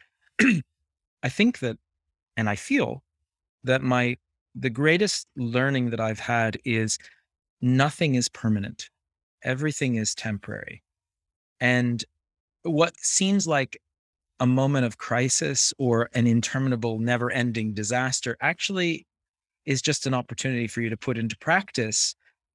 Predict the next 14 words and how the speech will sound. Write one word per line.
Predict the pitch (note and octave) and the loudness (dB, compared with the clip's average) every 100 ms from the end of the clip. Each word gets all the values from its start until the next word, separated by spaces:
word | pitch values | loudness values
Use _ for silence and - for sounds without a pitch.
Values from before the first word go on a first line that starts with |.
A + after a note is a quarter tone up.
| - | -6
kind | C3 B2 | 0 0
of | A2+ - _ _ _ _ - | 0 -6 _ _ _ _ -6
your | C3+ B2+ | 0 2
resilience | A#2+ A2 C#3+ G3+ G2+ - - | 2 2 2 2 -2 -4 -4
and | A2 A#2+ | -2 0
your | A#2+ | 0
own | B2+ B2 | 2 2
operating | D#3+ D3 B2+ A#2 | 0 0 0 -2
system | - - B2 | -4 -4 -4
of | A2 | -2
how | C3 | 0
you | C3 A#2+ | 2 0
frame | - B2+ G#3 | 0 0 2
things. | - G2+ F2+ F#2+ | 0 -4 -6 -8